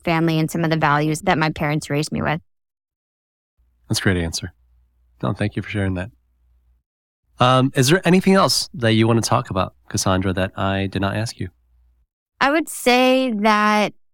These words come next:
Speaker 1: given my, when you asked me that question about the, the story and you, in the beginning, you read my LinkedIn post about the different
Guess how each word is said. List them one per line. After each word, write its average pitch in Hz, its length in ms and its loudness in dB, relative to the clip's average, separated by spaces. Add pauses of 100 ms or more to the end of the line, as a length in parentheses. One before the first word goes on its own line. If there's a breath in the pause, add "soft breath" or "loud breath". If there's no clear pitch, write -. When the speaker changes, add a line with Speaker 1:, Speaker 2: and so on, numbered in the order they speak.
(1080)
Speaker 1:
given 247 480 4
my, 202 540 2
when 208 100 0
you 220 100 4
asked 262 180 0
me 277 60 0
that 226 140 2
question 208 320 -2
about 180 280 -2
the, 165 260 -2 (440)
the 190 100 -2
story 185 720 0
and 170 480 -4
you, 175 320 -10 (220)
in 190 100 2
the 180 60 2
beginning, 175 400 2
you 170 140 0
read 165 280 2
my 165 540 0 (280)
LinkedIn 180 480 0
post 170 300 -2
about 165 260 0
the 170 80 -4
different 165 500 -2